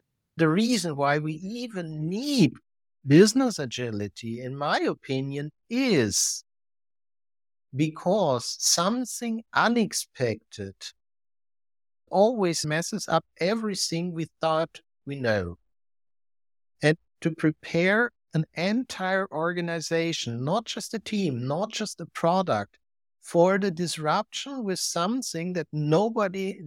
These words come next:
did expect yesterday, that nobody could have anticipated.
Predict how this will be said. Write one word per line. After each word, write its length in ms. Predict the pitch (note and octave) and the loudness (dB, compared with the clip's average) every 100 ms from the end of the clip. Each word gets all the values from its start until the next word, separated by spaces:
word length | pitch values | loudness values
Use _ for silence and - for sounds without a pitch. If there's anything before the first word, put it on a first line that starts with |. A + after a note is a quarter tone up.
| C3+ | -8
did 240 | D#3+ E3 | -6 -6
expect 500 | D#3 - - C#3+ - | -12 -12 -6 -6 -4
yesterday, 680 | C3 C3 - G#2+ F#2+ F#2+ F2+ | -2 -2 -4 -8 -8 -10 -8
that 140 | A#2+ - | -12 -8
nobody 640 | C#3+ E3 G3+ G#3 F3 E3 - | -4 -2 0 -2 -4 -4 -10
could 380 | - A#3+ B3 - | 2 4 4 0
have 240 | D#3 D#3 D3+ | -4 -4 -4
anticipated. 920 | D#3 - D3 - B2 - G#2 G2+ G#2 | -6 -4 -6 -6 -10 -4 -4 -4 -10